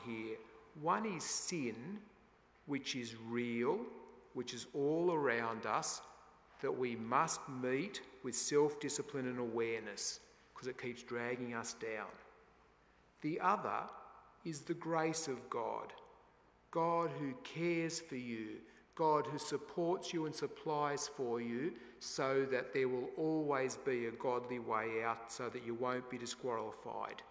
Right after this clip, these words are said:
And what I think I do in my head is I try to balance the two. Here is sin. Here is the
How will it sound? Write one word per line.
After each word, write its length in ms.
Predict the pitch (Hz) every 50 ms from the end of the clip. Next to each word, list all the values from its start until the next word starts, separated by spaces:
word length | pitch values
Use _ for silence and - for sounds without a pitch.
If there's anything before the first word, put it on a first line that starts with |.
| - - - - - - -
And 200 | - 202 214 226
what 120 | 254 254 262
I 160 | 254 254 254
think 220 | 254 269 254 -
I 80 | 233 220
do 160 | - 220 214
in 140 | 196 185 170
my 220 | 156 139 131 131
head 320 | 123 139 151 139 120 120 - - - - - - -
is 140 | 180 -
I 80 | 185 175
try 260 | 175 - 233 233 220
to 100 | 190 170
balance 360 | - 175 165 156 156 151 139
the 140 | - - 135
two. 320 | 120 - - 127 117 110 110 - - - - -
Here 460 | - - 226 247 254 269 262 247 208
is 180 | 170 143 120 -
sin. 600 | - - - - 185 156 127 117 135 180 214 247 - - - - - - - - - - _ - - _ _
Here 440 | - - 240 262 269 262 262 254 247
is 100 | 214 170
the 200 | 170 180 165